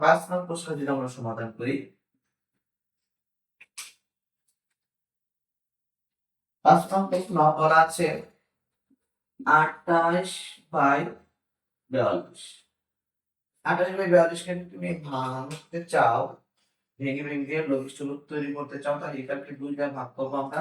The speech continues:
দুই দিয়ে যদি ভাগ করি তাহলে কত হবে এখানে? চোদ্দ দুগুণে আটাশ।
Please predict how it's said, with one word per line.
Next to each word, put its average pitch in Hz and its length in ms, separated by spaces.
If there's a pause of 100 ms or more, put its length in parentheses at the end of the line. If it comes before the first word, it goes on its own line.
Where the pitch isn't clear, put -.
(140)
দুই 139 140
দিয়ে 143 180
যদি 135 220
ভাগ 123 180
করি 127 200
তাহলে 135 260
কত 135 120
হবে 135 160
এখানে? 135 260 (1500)
চোদ্দ 139 280 (120)
দুগুণে 139 400 (520)
আটাশ। 139 460